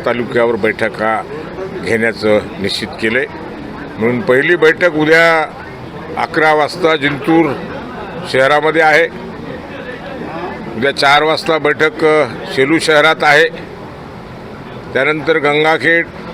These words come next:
पूर्णा, पाथरी, पालम, सोनपेठ, प्रत्येक तालुक्यामध्ये बैठक सर्व युती पक्षाच्या, घटक पक्षाच्या बरोबर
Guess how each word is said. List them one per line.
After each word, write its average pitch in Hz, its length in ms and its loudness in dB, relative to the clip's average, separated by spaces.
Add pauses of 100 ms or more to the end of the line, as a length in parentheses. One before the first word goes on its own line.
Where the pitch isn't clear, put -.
(2250)
पूर्णा, 151 640 4 (440)
पाथरी, 156 580 2 (1400)
पालम, 151 540 2 (720)
सोनपेठ, 156 520 4 (1300)
प्रत्येक 151 300 -2 (100)
तालुक्यामध्ये 170 680 2
बैठक 165 380 2 (1160)
सर्व 165 220 0
युती 160 260 -2
पक्षाच्या, 143 560 0
घटक 117 260 0
पक्षाच्या 123 460 -2
बरोबर 127 360 4